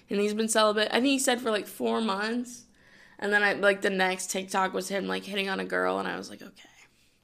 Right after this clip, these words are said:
I don't know if I trust this guy." But no, I think celibacy freaking is awesome. I think that's, like, a major reset. Like, holy crap, your, your life, that's a, if you want a one eighty, I think people, like,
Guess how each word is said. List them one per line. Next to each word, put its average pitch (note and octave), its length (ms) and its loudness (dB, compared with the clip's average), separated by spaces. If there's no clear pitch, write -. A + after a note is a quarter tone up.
I - 60 -14
don't - 120 -12
know - 120 -14
if - 120 -16
I - 80 -10
trust - 260 -12
this - 160 -10
guy." - 240 -6
But C4+ 160 8
no, D#4+ 140 12
I C#4 160 12
think F#4 180 0
celibacy A#3+ 640 2
freaking G#3+ 500 -4
is F#3+ 200 -4
awesome. G3+ 540 2
I G#3 80 0
think A#3 180 -2
that's, A#3+ 240 0
like, G#3+ 140 0
a F3+ 100 0
major F#3+ 540 2
reset. E3+ 760 -2
Like, F#3+ 380 -2
holy B3 260 6
crap, G#3 480 2
your, G3+ 420 2
your G3+ 280 0
life, G3 520 0
that's A#3 280 10
a, G#3+ 140 4
if G3 220 0
you C4 140 6
want F#4 160 6
a C#4 60 8
one G3 340 4
eighty, G#3+ 600 2
I C4 120 8
think D4 360 0
people, C4 560 4
like, F#3 380 4